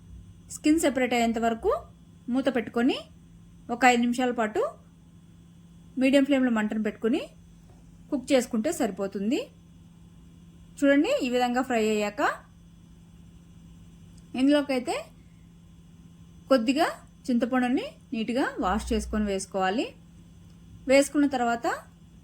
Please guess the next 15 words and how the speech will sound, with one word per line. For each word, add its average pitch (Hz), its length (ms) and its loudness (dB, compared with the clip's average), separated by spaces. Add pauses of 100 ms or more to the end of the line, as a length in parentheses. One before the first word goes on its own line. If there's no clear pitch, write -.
(480)
ఇందులోకి 285 440 2 (2500)
ఒక 254 80 2 (140)
గుప్పెడు 254 360 0
దాకా 247 240 0 (720)
కొత్తిమీరను 247 560 2
కడలతో 214 380 -2
సహా 226 200 -2
వేసేసుకోవాలి. 196 680 -2 (200)
పచ్చడికి 202 420 -6
మంచి 196 300 -4
టేస్ట్ 202 340 -4
ఉంటుందండి 180 440 -4 (120)
ఇది 175 160 -6
వేస్తే. 180 340 -4 (1160)
వేసుకున్నాక 277 560 2